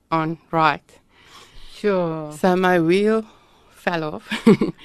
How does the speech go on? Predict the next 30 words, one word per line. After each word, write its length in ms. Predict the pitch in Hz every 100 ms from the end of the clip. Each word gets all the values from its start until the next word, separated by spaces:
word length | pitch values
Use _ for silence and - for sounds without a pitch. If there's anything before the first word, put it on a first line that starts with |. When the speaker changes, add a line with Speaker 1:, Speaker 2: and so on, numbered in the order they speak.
| - - -
Speaker 2:
Yeah. 360 | 170 180 185 170
Speaker 1:
And 360 | 196 190 190 -
I 60 | 196
was 160 | 196
driving 340 | 196 202 233 202
hundred 340 | 180 190 196
and 140 | 196
twenty 260 | 185 180 165
kilometers 680 | - 160 143 139 - 147 -
on 120 | 151
the 60 | 151
N 160 | 156
one, 360 | 151 151 165 190
so 200 | - 180
my 180 | 175 170
wheel 340 | 165 185 202
fell 280 | 190 190 180
off. 280 | 170 175 202
It 140 | 208 175
was, 320 | 170 - - -
um, 340 | 175 175 185 185 _ _ _ _ -
I 140 | 175
saw 180 | 170 208
it 140 | 190 160
going 320 | 165 175 185
to 180 | - 180
the 240 | 175 165 -
opposite, 720 | 180 196 - 185 - - - _ -
um, 200 | 160 156 -
traffic. 540 | 175 170 - 220 -